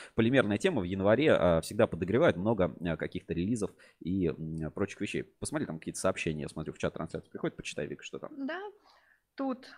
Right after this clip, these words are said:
Speaker 2: как раз-таки до трансляции писали, что все ждут, все прям ожидают трансляции. И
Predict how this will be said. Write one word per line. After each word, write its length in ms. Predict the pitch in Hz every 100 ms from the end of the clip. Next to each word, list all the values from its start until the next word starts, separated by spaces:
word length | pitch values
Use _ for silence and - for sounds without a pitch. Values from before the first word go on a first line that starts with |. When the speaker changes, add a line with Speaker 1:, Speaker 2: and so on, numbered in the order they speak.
| -
Speaker 2:
как 180 | 220
раз-таки 440 | - 226 - 220 226
до 120 | 226
трансляции 580 | 220 214 - 208 202 208
писали, 420 | 202 196 214 190
что 260 | 185 - 190
все 260 | - 220
ждут, 380 | 196 180 196 240 -
все 200 | - 220
прям 220 | - 202
ожидают 520 | - 208 214 196 196 190
трансляции. 800 | 196 185 - 185 214 - 285 320 _ _ - - - _ _
И 480 | - 269 269 247 220